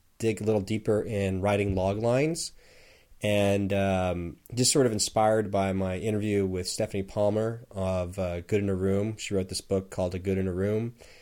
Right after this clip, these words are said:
And she's also on the, um, she's got a website. Just go to good in a room dot com. And, uh, yeah, it was, it was a fantastic,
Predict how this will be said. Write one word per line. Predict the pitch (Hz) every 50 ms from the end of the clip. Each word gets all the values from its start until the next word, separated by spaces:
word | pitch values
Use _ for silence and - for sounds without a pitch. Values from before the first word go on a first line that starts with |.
| - - - - - -
And | 95 92 92 90 90 90 87 87
she's | - - 95 92
also | 95 92 90 - - 98 92 90 76
on | 92 90 90 87 87 87
the, | 87 87 85 85 85
um, | 80 80 78 78 - - - - - _ _ _ - - - - -
she's | - 76 78 - - -
got | 95 90
a | 90
website. | 87 98 95 95 - - 107 95 95 95 - - - -
Just | - 92 -
go | - 101 92
to | 90 87 87 87 - - _ _ _ - 101
good | 95 104 104 101 98
in | 101 107 95
a | 92
room | 85 92 95 95 92 95
dot | 95 95 87 85 -
com. | - - 90 87 87 101 127 127 - _ _ _ - - - - - - _ _ - _ _ _
And, | - 117 117 117 117 117 117 113 113 113 113 110 113 113
uh, | 113 110 107 107 104 101 98 98 98 - _ _ - - - - - - _ _ _ _ - -
yeah, | - 123 131 127
it | 110
was, | 101 98 -
it | - -
was | 123 107 98
a | 107 98
fantastic, | 95 - 104 101 101 - 110 107 107 - - 98 95 92 -